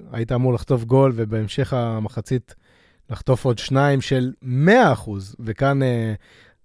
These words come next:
גם אמרתי לך במשחק, רן בן שמעון צריך להיות מאוד מודאג מזה ששחקנים שלו יצאו מהמשחק הזה עם אפס שערים. אז האינדיקציה היא, היא, היא חצי כוח, כי, כי מן הסתם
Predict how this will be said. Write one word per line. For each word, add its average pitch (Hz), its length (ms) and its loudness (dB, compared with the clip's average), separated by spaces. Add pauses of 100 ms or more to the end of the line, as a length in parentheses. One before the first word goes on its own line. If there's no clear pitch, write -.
(100)
גם 123 140 2
אמרתי 123 240 -2
לך 117 60 -4
במשחק, 120 460 0
רן 123 140 0
בן 123 120 2
שמעון 123 280 -2
צריך - 180 -4
להיות 123 160 2
מאוד 135 1160 4
מודאג 117 440 -2
מזה 107 240 -4
ששחקנים 104 1200 -4
שלו 123 140 -2
יצאו 113 200 0
מהמשחק 110 420 -2
הזה 104 320 -4
עם 110 120 -10 (100)
אפס 117 180 -10
שערים. 110 380 -6 (760)
אז 107 160 -6
האינדיקציה 123 640 0
היא, 156 920 2
היא, 151 180 -6
היא 160 140 -4
חצי 180 340 2
כוח, 123 220 0
כי, 131 260 0
כי - 80 -4
מן 131 120 0
הסתם 143 500 2